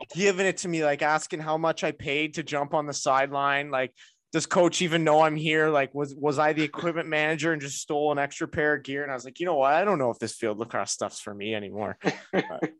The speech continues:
Speaker 2: Yeah, there's no
Speaker 1: What
Speaker 2: glass to separate the fans, uh, uh, like there is in, in the, uh, box.
Speaker 1: Yeah, it feels like they're right behind your head, just leaning over that big wall. But that was, that's cool. That is a cool stadium to play in,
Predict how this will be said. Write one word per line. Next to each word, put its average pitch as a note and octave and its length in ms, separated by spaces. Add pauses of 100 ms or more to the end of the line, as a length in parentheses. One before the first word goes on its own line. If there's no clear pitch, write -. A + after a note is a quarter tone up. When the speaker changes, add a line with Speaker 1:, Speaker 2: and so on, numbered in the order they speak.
(880)
Speaker 2:
Yeah, B2 160
there's B2 180
no C#3+ 100
Speaker 1:
What C#3+ 80
Speaker 2:
glass B2+ 420
to A#2 80
separate A2 460
the G2+ 80
fans, F#2+ 600
uh, F#2 200 (420)
uh, F2+ 220
like B2+ 160
there G#2+ 160
is G#2+ 220
in, F#2+ 180
in G#2+ 160
the, A2+ 220
uh, - 440 (220)
box. G2+ 600
Speaker 1:
Yeah, D3 280
it - 80
feels F#3+ 200
like F#3 120
they're F3+ 140
right D#3+ 260
behind D#3+ 360
your D3 100
head, D#3 400
just C3 240
leaning C#3+ 340
over C#3+ 260
that C3 220
big C3 220
wall. B2+ 260
But A2+ 100
that D3+ 140
was, F#3 160
that's F#3 220
cool. B3+ 240
That E3+ 180
is A3 120
a A#3 40
cool F#3+ 200
stadium D#3 460
to A#2 40
play B2+ 300
in, G2+ 100